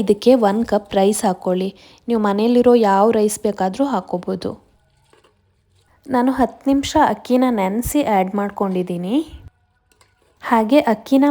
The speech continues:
ಮಸಾಲ ಜೊತೆ ಹಾಕಿ ಹುರಿತಾ ಇದ್ದೀನಿ. ಈ ಥರ ಹುರಿಯೋದ್ರಿಂದ ಅನ್ನ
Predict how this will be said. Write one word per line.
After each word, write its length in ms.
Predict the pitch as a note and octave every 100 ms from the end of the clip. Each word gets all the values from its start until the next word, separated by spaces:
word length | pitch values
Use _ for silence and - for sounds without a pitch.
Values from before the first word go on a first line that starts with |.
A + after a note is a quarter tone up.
| B3
ಮಸಾಲ 300 | G3 B3 C4 C#4
ಜೊತೆ 200 | B3+ B3 A3+
ಹಾಕಿ 280 | G3+ F#3+ C4+ C#4+
ಹುರಿತಾ 360 | A#3+ G#3+ G#3 G#3+ F#3+
ಇದ್ದೀನಿ. 280 | F3+ F3+ F#3 - - _ -
ಈ 20 | A#3+ A#3+
ಥರ 120 | D4 C#4
ಹುರಿಯೋದ್ರಿಂದ 680 | A#3+ A3 A#3+ B3 G#3+ F#3+ F#3+ C4 A#3
ಅನ್ನ 160 | G3+